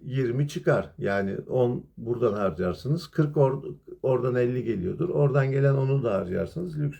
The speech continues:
bir hayat yaşayabilirsiniz. Yani ama sorun o aşamaya gelene kadar. O aşamaya gelene kadar mutlaka giren çıkan dengesine, e, dikkat etmekte fayda var. Yani daha doğrusu bunu alışkanlık haline getirmekte fayda var.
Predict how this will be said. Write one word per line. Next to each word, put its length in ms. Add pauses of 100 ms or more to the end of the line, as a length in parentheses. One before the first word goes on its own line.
bir 60
hayat 280
yaşayabilirsiniz. 880 (260)
Yani 260
ama 320 (320)
sorun 520 (360)
o 200
aşamaya 480
gelene 420
kadar. 240
O 260
aşamaya 460
gelene 440
kadar 360 (460)
mutlaka 720 (300)
giren 320
çıkan 400
dengesine, 760 (560)
e, 420 (520)
dikkat 360
etmekte 720
fayda 500
var. 140
Yani 300
daha 240
doğrusu 380
bunu 280
alışkanlık 720
haline 320
getirmekte 600
fayda 420
var. 180